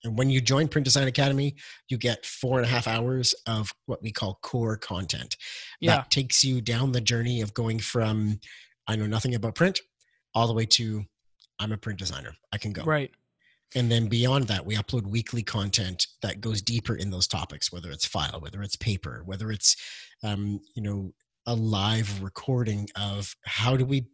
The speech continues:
Speaker 1: pick a paper for this particular brand and this design
Speaker 2: Right.
Speaker 1: problem we're solving, all things like that.
Speaker 2: Yeah. No, and I think, uh, kinda to the conversation we were having earlier, and you, you brought up how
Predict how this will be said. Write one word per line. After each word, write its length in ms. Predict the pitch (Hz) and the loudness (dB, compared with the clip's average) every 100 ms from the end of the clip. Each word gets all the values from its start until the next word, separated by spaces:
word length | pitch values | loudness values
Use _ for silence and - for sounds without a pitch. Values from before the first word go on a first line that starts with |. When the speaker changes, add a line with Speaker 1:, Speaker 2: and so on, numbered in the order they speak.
| _ _ _ | _ _ _
Speaker 1:
pick 200 | - 151 | 0 0
a 40 | 165 | 0
paper 400 | 139 196 175 101 | 0 0 0 -4
for 200 | - 104 | -2 0
this 160 | 107 | 0
particular 600 | - 120 123 117 127 120 | -2 -2 -2 0 -2 -2
brand 520 | 104 120 143 113 82 | 0 2 4 2 -2
and 120 | 73 80 | -12 -4
this 140 | - | 0
design 260 | 160 156 151 | 4 4 4
Speaker 2:
Right. 160 | 147 | 0
Speaker 1:
problem 320 | - 78 - | -2 -6 -8
we're 80 | - | -4
solving, 340 | - - - - | -2 -2 -8 -6
all 120 | 127 | -4
things 240 | - 120 90 | -2 -2 -4
like 100 | 78 | -6
that. 160 | 65 - _ _ _ - | -14 -14 _ _ _ -2
Speaker 2:
Yeah. 280 | 165 156 127 _ _ _ - - 175 | 2 2 -2 _ _ _ -20 -10 2
No, 160 | 185 | 4
and 80 | 180 | 4
I 60 | 165 | 2
think, 260 | 202 185 180 | 0 -2 -2
uh, 300 | 175 156 151 - - | 2 0 -2 -12 -6
kinda 240 | 190 190 | -2 -2
to 120 | 190 | -2
the 60 | 170 | -4
conversation 500 | 160 156 165 156 160 | -2 -2 -2 -2 -2
we 40 | |
were 60 | 151 | 0
having 260 | 151 147 147 | 0 0 -2
earlier, 420 | 156 156 151 147 | 2 2 2 2
and 160 | 147 147 | 0 -2
you, 160 | 143 | -4
you 160 | 156 143 | -4 -2
brought 260 | 143 143 143 | 2 2 2
up 200 | 139 147 | 0 -2
how 340 | 135 131 | 0 0